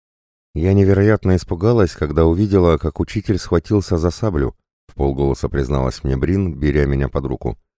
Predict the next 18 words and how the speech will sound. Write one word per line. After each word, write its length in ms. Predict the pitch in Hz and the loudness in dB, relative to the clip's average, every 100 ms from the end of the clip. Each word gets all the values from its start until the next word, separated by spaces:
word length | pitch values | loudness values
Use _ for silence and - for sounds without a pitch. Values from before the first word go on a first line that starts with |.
| _ _ | _ _
«Самое 360 | - 90 92 90 | -2 2 4 4
ужасное 520 | 85 78 104 - 85 | 4 0 -2 0 0
для 140 | 76 | 2
меня — 400 | 80 80 78 67 - | 0 2 2 0 -4
это 200 | 78 90 | -4 0
увидеть 440 | 80 85 95 - | 0 -2 -4 -2
ваш 200 | 82 85 | -2 -2
поединок. 560 | - 82 78 92 82 - _ _ _ - | -2 -2 0 0 -2 -4 _ _ _ 0
Ты 100 | 98 | 4
даже 240 | 104 104 | 4 4
не 80 | 107 | 4
представляешь, 720 | 101 - 104 98 110 98 78 | 2 -2 -2 0 2 2 2
какую 400 | - 78 85 85 | -2 -2 2 2
боль 300 | 76 98 90 | 4 2 2
вы 160 | 76 82 | 2 0
бы 100 | 82 | 2
мне 160 | 78 | 0
причинили». 600 | 76 76 - 78 76 62 | -2 -4 -2 0 0 -2